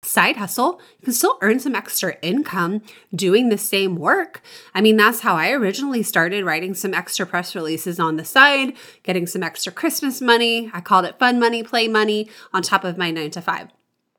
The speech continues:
Others, some of us just want part-time work, which is what I've been doing a lot of over the years, except for I had way too many clients. I <laughs> had a problem saying no for sure.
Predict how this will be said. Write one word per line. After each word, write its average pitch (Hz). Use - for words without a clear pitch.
Others, 370
some 202
of 190
us 233
just 180
want 208
part-time 294
work, 214
which 202
is 196
what 175
I've 240
been 185
doing 160
a 165
lot 156
of 165
over 160
the 156
years, 151
except 175
for 175
I 170
had 156
way 175
too 175
many 156
clients. 170
I 170
<laughs> 294
had -
a 247
problem 240
saying 190
no 226
for 180
sure. 233